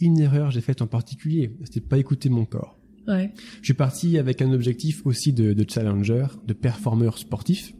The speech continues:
Speaker 2: Ouais.
Speaker 1: Et du coup, de me dire, euh, dans la vie, il y a que le mental,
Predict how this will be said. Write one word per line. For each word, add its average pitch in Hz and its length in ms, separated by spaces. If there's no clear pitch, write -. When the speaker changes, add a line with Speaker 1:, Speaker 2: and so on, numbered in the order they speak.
Speaker 2:
Ouais. 185 220
Speaker 1:
Et 113 80
du 117 120
coup, 160 360
de 131 100
me 120 80
dire, 135 300
euh, 104 240
dans 127 120
la 120 100
vie, 135 120
il - 20
y 120 40
a 113 40
que - 160
le 139 80
mental, 139 480